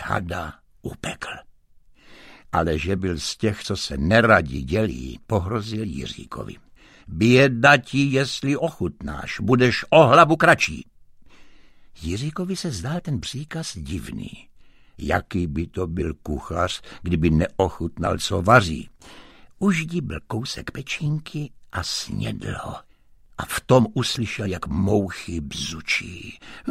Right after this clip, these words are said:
„Nech nám kousíček masíčka, kousíček masíčka.“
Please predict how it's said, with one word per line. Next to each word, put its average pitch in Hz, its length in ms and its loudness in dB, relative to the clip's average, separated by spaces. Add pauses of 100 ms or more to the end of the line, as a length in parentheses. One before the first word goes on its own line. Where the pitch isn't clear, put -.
(600)
„Nech 185 520 6
nám 208 440 8
kousíček 202 1200 2
masíčka, 151 1400 2 (220)
kousíček 247 1080 6
masíčka.“ 147 1600 6